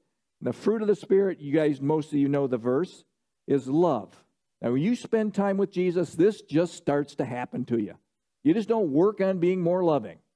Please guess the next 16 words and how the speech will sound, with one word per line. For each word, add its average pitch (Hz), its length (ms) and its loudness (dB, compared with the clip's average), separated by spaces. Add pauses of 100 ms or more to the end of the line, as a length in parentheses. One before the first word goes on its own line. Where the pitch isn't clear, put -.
(320)
Love, 139 580 0
joy, 160 440 2
peace, 156 460 0
patience, 180 520 -2
kindness, 165 480 -4
goodness, 151 460 -2
faithfulness, 143 580 -2
gentleness, 160 360 -2
self-control. 156 840 -4 (560)
Against 185 340 -2
such 170 260 -2
things 175 260 -2
there 151 160 0
is 147 160 -2
no 147 160 -2
law. 135 420 -2